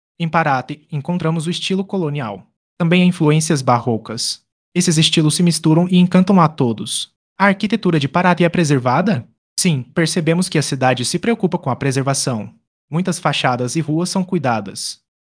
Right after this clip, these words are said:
Isso mantém a beleza da cidade viva. Quais pontos turísticos mostram a arquitetura de Paraty?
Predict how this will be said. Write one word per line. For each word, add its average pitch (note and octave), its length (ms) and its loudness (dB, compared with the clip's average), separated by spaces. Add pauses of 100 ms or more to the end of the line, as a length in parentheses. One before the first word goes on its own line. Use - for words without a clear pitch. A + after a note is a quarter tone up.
Isso G3+ 200 4
mantém F#3 280 6
a D#3+ 60 4
beleza D#3 360 2
da E3 120 0
cidade D3+ 400 2
viva. A#2 480 -2 (300)
Quais A#3+ 240 2
pontos G#3 340 0
turísticos E3+ 520 0
mostram E3+ 440 4
a F3+ 60 6
arquitetura F3 500 2
de D#3+ 100 2
Paraty? C3+ 540 0